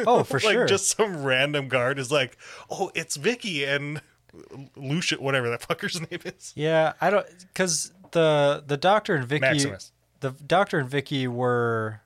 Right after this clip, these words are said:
Speaker 1: uh, like, they were at that banquet.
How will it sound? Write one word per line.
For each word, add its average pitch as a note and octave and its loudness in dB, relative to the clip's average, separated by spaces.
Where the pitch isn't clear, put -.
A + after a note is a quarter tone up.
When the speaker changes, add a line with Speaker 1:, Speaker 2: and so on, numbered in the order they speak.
Speaker 1:
uh, G#2 -6
like, B2 -4
they C#3+ -2
were C#3+ 4
at D3 0
that A2 0
banquet. A#2 -4